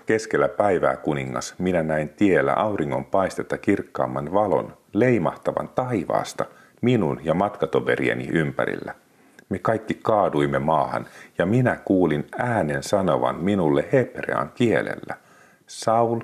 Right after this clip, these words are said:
Saul, miksi vainoat minua? Työllä sinun on potkia pistimiä vastaan."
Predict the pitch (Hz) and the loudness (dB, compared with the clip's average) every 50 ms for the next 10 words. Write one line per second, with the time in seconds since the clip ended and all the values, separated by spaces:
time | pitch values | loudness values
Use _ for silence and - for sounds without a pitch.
0 | - _ _ _ - - - 117 101 95 92 87 82 82 - - _ _ _ _ | -10 _ _ _ -18 -4 0 2 2 4 4 2 0 -2 -6 -14 _ _ _ _
1 | - 123 113 - - - - - - 82 90 95 98 98 92 92 95 95 - - | -2 -2 -2 -2 -6 -8 -8 -4 0 2 2 2 2 0 0 -2 -2 -4 -4 -4
2 | - 123 117 98 - 107 - - 101 - - _ _ _ _ _ _ _ _ _ | -2 -2 0 0 -2 -4 -8 -10 -12 -14 -18 _ _ _ _ _ _ _ _ _
3 | _ _ _ _ _ - 135 123 107 80 65 58 - - - 110 101 98 90 90 | _ _ _ _ _ 0 2 2 4 2 2 -2 -4 -2 -2 0 0 2 2 2
4 | 87 87 82 - 101 92 - - - - 78 - - - - 92 - - - 62 | 0 0 2 0 0 -2 -2 -2 -2 0 0 0 0 -2 -2 -2 -2 -2 -4 -6
5 | 64 64 60 58 64 67 64 - - - - - - - | -4 -4 -4 -2 -2 -2 -2 -2 -6 -10 -12 -10 -10 -10